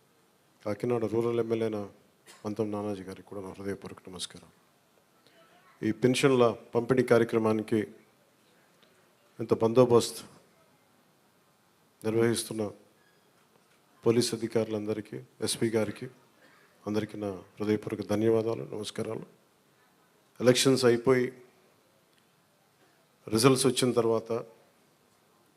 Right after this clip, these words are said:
ఇదే మొదటి నా విజిట్. ఇది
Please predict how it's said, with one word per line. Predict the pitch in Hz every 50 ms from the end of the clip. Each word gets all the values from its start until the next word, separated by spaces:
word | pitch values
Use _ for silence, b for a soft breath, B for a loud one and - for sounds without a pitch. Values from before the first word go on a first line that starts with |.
| -
ఇదే | 120 117 127 123 113 110 101 - - - - -
మొదటి | 107 110 110 120 120 123 117 107 98 92 - - - _ _ _ - - - - - - - - - -
నా | 113 107
విజిట్. | 104 113 107 110 123 120 110
ఇది | 101 - -